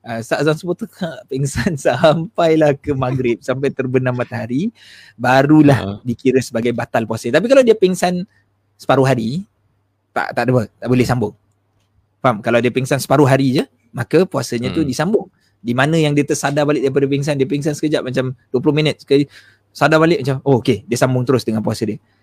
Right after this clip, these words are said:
Speaker 1: Tapi kalau dia pingsan
Speaker 2: Hmm.
Speaker 1: terus menerus sepanjang hari, maka puasanya itu tidak sah.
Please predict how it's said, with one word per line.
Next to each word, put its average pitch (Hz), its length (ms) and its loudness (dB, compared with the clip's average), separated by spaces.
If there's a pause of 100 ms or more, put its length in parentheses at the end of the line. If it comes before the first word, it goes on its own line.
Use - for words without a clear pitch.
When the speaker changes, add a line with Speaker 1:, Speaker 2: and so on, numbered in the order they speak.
(200)
Speaker 1:
Tapi 135 260 0
kalau 151 240 4
dia 151 80 4
pingsan 151 480 0
Speaker 2:
Hmm. 139 80 -4
Speaker 1:
terus 160 280 2
menerus 147 440 2 (560)
sepanjang 151 640 -2
hari, 165 480 -4
maka 135 400 0
puasanya 131 480 -2
itu 139 160 -2
tidak 120 320 -4
sah. - 240 -6